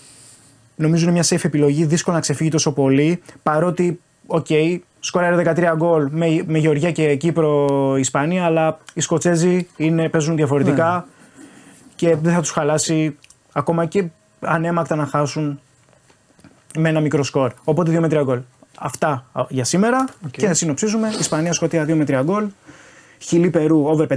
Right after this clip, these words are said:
Speaker 1: και μισή κάρτες. Περίπου στο ένα εξήντα είναι αυτό. Χι-, ε, και γκολ γκολ στο δύο είκοσι και Βραζιλία, Βενεζουέλα, over τρεις και μισή που είναι λίγο πάνω από το δύο είκοσι. Αυτά.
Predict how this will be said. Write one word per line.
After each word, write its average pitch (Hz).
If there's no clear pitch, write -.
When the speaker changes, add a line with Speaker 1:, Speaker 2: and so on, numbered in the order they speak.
Speaker 1:
και 135
μισή 131
κάρτες. 190
Περίπου 147
στο 131
ένα 139
εξήντα 139
είναι 131
αυτό. 202
Χι-, -
ε, 147
και 147
γκολ 147
γκολ 143
στο 156
δύο 143
είκοσι 190
και 185
Βραζιλία, 151
Βενεζουέλα, 156
over 156
τρεις 127
και 170
μισή 170
που 165
είναι 156
λίγο 151
πάνω 147
από 139
το 139
δύο 135
είκοσι. 123
Αυτά. 131